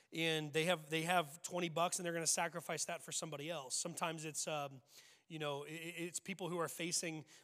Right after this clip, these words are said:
medical bills, and with their, with their leftover money, they wanna give it away. And so it really is, uh, it's not, it's not being wealthy or rich. It's different. Healing, uh, okay, so if, if you have that, uh, there's other people who,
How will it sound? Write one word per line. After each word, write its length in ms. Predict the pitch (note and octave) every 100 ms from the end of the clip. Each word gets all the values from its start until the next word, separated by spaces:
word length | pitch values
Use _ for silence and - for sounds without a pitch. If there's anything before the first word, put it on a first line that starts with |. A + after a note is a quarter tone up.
| -
medical 420 | D#3+ F#3 F#3 D#3+
bills, 420 | D3+ D3+ D3 C#3
and 100 | D#3
with 160 | E3 -
their, 220 | E3 D#3
with 200 | D#3+ -
their 240 | D#3 D3+ -
leftover 480 | E3 F#3+ F#3+ D#3+ D#3
money, 320 | D#3+ F3 D3
they 160 | D3
wanna 160 | D3+ D3+
give 220 | C3+ D3+
it 80 | D3
away. 440 | C3 C#3 C3+ A#2+ - - - -
And 100 | D#3+
so 200 | - E3+
it 80 |
really 320 | D#3+ F#3 F3+ E3
is, 400 | D#3+ D3 - -
uh, 140 | D3 D3
it's 180 | C#3+
not, 200 | F3+ E3+ - D3+ D3+
it's 160 | E3 -
not 180 | F3
being 240 | D#3+ D#3+ C#3+
wealthy 360 | D3 C#3+ D#3+
or 100 | C#3
rich. 300 | C3+ C3+ A#2+
It's 120 | - -
different. 400 | D3 C#3 D3 - - - -
Healing, 580 | - A3 A3+ D#3 D3+ G#3+ -
uh, 420 | D3 C#3+ C#3+ C#3
okay, 220 | C3 D3+
so 260 | D#3 D#3+ D3+
if, 120 | D#3
if 120 | D3
you 80 | D#3+
have 160 | D#3 D3
that, 240 | D#3 E3 -
uh, 240 | D3+ C#3+ C#3+
there's 200 | D3 -
other 120 | D3+
people 260 | D3 E3 D3+
who, 220 | D3 C#3+